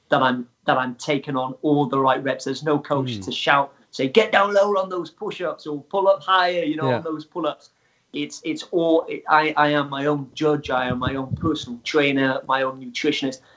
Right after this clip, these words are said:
Speaker 1: So that comes with a big responsibility. So with that, I can either choose to, to slack at it and just say, "Ah, just keep hitting that snooze button."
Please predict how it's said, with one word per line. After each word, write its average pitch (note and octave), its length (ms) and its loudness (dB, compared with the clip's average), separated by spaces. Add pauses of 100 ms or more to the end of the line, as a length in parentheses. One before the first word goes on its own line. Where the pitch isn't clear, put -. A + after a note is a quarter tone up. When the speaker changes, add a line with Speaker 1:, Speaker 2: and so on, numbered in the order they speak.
Speaker 1:
So - 160 2
that D#3+ 160 8
comes D3+ 240 -6
with C#3+ 80 -4
a B2 60 -8
big D3+ 260 0
responsibility. C#3+ 920 -4
So C3 200 -6
with E3 300 2
that, C#3 340 2 (260)
I C3 80 -2
can C3+ 240 -6
either D#3 200 0
choose F3+ 480 -8
to, C3+ 360 2 (760)
to A#2+ 120 -10
slack - 580 0 (160)
at - 240 -2
it D3 180 0
and - 200 -10
just C3+ 240 -10
say, - 240 -2
"Ah, - 240 -10 (100)
just - 220 -20
keep C3+ 220 -6
hitting - 200 -6
that D3+ 140 -10
snooze B2 300 -4
button." C3 300 -2